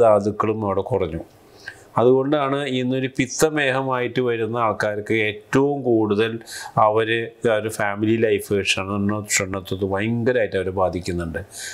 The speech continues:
കാരണം വളരെ കൃത്യമാണ്. കാരണം ഈ ധാതുക്കളിൽ കൂടി വേണം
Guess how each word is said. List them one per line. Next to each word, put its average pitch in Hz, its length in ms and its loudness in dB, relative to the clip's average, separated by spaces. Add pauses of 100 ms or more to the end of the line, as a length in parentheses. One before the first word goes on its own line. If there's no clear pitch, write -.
(200)
കാരണം 139 380 2
വളരെ 147 300 0
കൃത്യമാണ്. 143 540 0 (420)
കാരണം 113 360 0 (320)
ഈ - 20 6 (600)
ധാതുക്കളിൽ 120 600 2
കൂടി 127 260 0
വേണം 117 240 -2